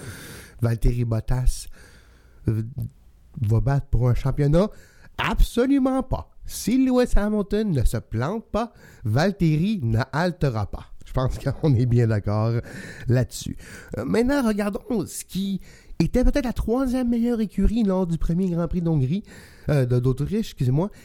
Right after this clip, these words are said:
et maintenant au Grand Prix de la Styrie, en fait, semaine dernière, qui a confirmé peut-être leur place en tant que deuxième meilleure écurie,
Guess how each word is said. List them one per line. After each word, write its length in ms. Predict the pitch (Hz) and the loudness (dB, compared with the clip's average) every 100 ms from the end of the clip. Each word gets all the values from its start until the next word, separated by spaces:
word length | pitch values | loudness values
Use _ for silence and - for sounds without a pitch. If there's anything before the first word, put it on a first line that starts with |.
| - | -4
et 80 | 147 | 0
maintenant 360 | 165 180 240 | 0 0 -2
au 120 | 208 156 | 0 0
Grand 160 | 160 | -2
Prix 140 | 160 175 | -2 0
de 60 | |
la 100 | 175 | 0
Styrie, 420 | - 160 170 240 | 0 -2 0 -2
en 20 | 175 | -2
fait, 140 | 160 | -2
semaine 160 | 135 113 | -2 0
dernière, 380 | 107 165 240 - - - - | 0 0 -2 -8 -16 -16 -14
qui 240 | - 247 | -4 -2
a 80 | 208 | -2
confirmé 540 | - 247 - 247 269 | 0 0 2 0 -2
peut-être 360 | 233 247 240 208 | -4 -4 -6 -4
leur 220 | 196 180 | 0 2
place 380 | - 214 226 190 | 2 2 -2 -4
en 40 | |
tant 140 | 185 202 | -6 -4
que 80 | 185 | -4
deuxième 680 | 170 277 269 233 294 269 | -2 0 0 0 0 0
meilleure 360 | 202 175 175 131 | 0 2 2 0
écurie, 480 | 123 120 123 175 | -2 0 0 0